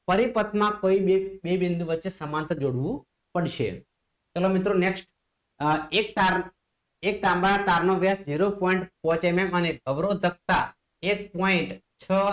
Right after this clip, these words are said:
દસની માઇનસ આઠ ઘાત ઓમેગા મીટર છે. તો દસ ઓમેગાનો અવરોધ બનાવવા તારની લંબાઈ કેટલી હોવી જોઈએ?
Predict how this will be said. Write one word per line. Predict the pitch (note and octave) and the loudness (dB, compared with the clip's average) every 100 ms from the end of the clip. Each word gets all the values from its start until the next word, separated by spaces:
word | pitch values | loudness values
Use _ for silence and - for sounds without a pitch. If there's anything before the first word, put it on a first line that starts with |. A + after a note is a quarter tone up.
| G3+ | -4
દસની | D3+ C#3+ D#3+ - F#3 F#3 F3+ | -6 -2 -2 -2 0 2 2
માઇનસ | D#3+ D3 D#3 F3 E3+ - | 0 -2 -2 -4 -4 -6
આઠ | C#3 E3+ F3 | -2 0 0
ઘાત | B2+ D#3+ C#3+ - _ _ _ _ | 0 0 0 -6 _ _ _ _
ઓમેગા | C#3 D#3 F3 F3 | -2 2 4 4
મીટર | E3 D#3+ F3 | 4 2 0
છે. | F3+ A#3 D#3+ - _ _ | -2 -2 -4 -6 _ _
તો | - | -6
દસ | E3 F#3 - - _ - | -2 -2 -4 -12 _ -4
ઓમેગાનો | D#3 F#3 F3+ F3+ | 0 0 2 0
અવરોધ | F3+ D3 D#3 F3+ | 0 -2 0 0
બનાવવા | E3 D3+ D3+ E3+ | 0 2 2 0
તારની | - C#3 D#3 | 0 0 2
લંબાઈ | D#3+ B2 C#3+ E3+ B2 | 2 2 2 2 -2
કેટલી | - _ _ A3+ A3+ C#4+ | -6 _ _ -6 0 2
હોવી | G3+ D#3+ | 2 2
જોઈએ? | C3+ C#3+ C3+ C3+ C#3 | 2 2 2 0 -4